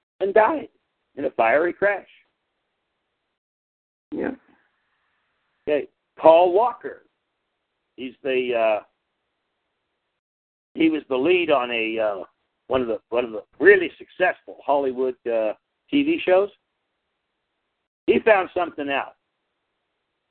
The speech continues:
Speaker 1: and he was gonna expose it. Same thing happened to him.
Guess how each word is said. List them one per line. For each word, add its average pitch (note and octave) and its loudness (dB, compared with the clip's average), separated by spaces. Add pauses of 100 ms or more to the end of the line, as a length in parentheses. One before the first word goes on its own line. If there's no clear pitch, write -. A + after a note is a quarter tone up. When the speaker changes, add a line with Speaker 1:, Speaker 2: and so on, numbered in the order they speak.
(380)
Speaker 1:
and A#2+ -10
he G#3+ 4
was A#3+ -2
gonna E3+ 4
expose B2 -2
it. - -20 (1700)
Same A#2 -8
thing B2+ -4
happened C#3 0
to D#3+ 0
him. A3+ 0